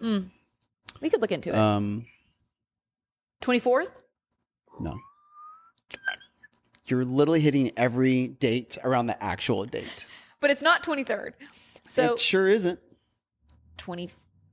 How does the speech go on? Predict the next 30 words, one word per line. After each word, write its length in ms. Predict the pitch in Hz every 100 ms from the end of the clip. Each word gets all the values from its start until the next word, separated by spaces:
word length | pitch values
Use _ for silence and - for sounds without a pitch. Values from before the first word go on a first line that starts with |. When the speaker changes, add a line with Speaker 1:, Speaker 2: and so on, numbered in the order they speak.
| _
Speaker 1:
twenty-second. 560 | - 214 196 202 185 - - -
Speaker 2:
No. 340 | 151 165 175 - - -
Speaker 1:
Twenty-first? 460 | - 226 214 214 240
I 20 | 196
already 140 | 180
said 120 | 165 180
Speaker 2:
No, 100 | 175
Speaker 1:
twenty-first. 280 | 165 - -
Speaker 2:
you 40 |
Speaker 1:
Okay, 60 | 190
so 40 |
Speaker 2:
already 140 | - -
Speaker 1:
it's 100 | 349
not, 200 | 320 - -
Speaker 2:
did. 60 | -
Speaker 1:
it's 140 | 302
literally 360 | 269 285 370 427
not 160 | 320 285
the 80 |
twentieth, 400 | 254 262 262 269
twenty-first, 380 | - 240 240 226
twenty-second, 320 | 226 214 196
twenty-third, 320 | 220 214 202 196
twenty-fourth, 460 | 190 - 214 214 - _
or 120 | 233
twenty-fifth, 440 | 240 226 220 196
twenty-sixth. 500 | - 226 214 180 - -
It's 80 |
the 80 | 196
twenty-fifth. 420 | 214 214 247 453